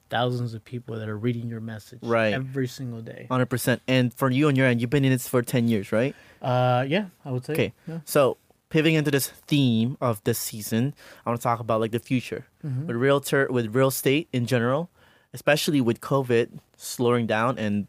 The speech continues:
Speaker 2: we're in this quote unquote recession, whether you
Speaker 1: Mm-hmm.
Speaker 2: wanna, um, quote that or not, it's up to you. Um, based on what statistics says, how have you seen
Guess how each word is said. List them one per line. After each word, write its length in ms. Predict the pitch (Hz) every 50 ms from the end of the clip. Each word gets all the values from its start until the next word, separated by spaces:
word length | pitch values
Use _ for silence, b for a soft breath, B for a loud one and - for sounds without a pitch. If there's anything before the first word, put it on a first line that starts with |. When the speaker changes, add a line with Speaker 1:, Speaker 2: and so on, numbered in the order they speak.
| _ _ _ _ -
Speaker 2:
we're 200 | 117 117 113 113
in 200 | - 117 113 107
this 320 | 113 110 107 - - - -
quote 200 | - - 127 117
unquote 280 | 110 - - 123 - -
recession, 640 | 123 120 - - - 107 117 - - 151 160 175
whether 260 | 180 113 113 113 107 107
you 60 | 107
Speaker 1:
Mm-hmm. 60 | 113
Speaker 2:
wanna, 280 | 110 110 110 107 101 104 B B B B B B B
um, 200 | 113 110 104 95
quote 260 | - - - 135 131
that 280 | - 139 131 131 131 -
or 260 | - 107 101 92 92 -
not, 360 | 113 120 131 135 135 131 - _ _ _ _
it's 100 | - -
up 100 | 120 -
to 120 | - 117
you. 240 | 113 117 117 113 113 B B B B B B B B _
Um, 340 | 120 117 107 104 98 95 95
based 240 | 98 120 120 120 -
on 80 | 120
what 100 | 113 110
statistics 460 | - 117 - - 127 113 - 120 - -
says, 380 | - 131 120 117 - - - B B B B B B B B
how 400 | B - - 143 156 180 196 208
have 240 | 175 180 180 156 131
you 160 | 127 151 165
seen 500 | 170 - - - 131 120 117 131 151 170